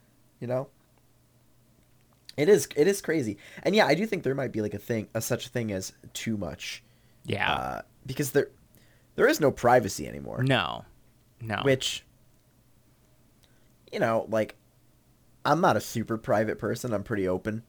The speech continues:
Speaker 2: Yeah.
Speaker 1: with everything in my life. Um,
Speaker 2: Obviously, as we sit here spilling out our guts.
Speaker 1: Right.
Speaker 2: <laughs>
Speaker 1: But I, but I gotta, you know, I gotta think that there is something wrong where there is no separation of, like, your personal life and your public life.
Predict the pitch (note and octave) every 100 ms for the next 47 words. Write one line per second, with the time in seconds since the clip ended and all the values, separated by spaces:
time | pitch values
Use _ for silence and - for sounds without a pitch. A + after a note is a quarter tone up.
0 | _ - E3+ G#2+ C#2+ D#2 G#2+ G#2+ A2+ A2+
1 | A2 A2 A2+ A#2+ - _ _ _ _ _
2 | G#2 G#2+ G#2 G2 G2 - _ - C3 B2+
3 | A#2 - A#2+ G#2+ A2 - G#2+ A2 G2+ -
4 | - - A#2 A2 A2 G#2+ G#2+ G#2+ G#2+ G#2
5 | - - - _ _ _ _ C3+ C3+ -
6 | - - - - - F#3+ - D#3+ D#3+ D3
7 | D3 D#3 D#3 A3+ G3+ A2 - B2 A2+ G#2+
8 | C#3 A#3 A#2 C3+ A2+ G#2 - G#2 G#2 G2
9 | - A2 G2 F#2+ F2 F#2+ F#2 F#2 F2+ E2
10 | G#2+ G#2+ A2 G2 - F#2 E2+ D#2+ D#2 -
11 | B1+ G2+ - _ _ _ _ _ _ -
12 | G2 F2+ G#2+ F#2+ G2 F2+ G#2 F#2+ - F2
13 | E2+ D#2 - D#2+ B1+ - G#2+ A2 B2+ C3+
14 | C3 C#3 -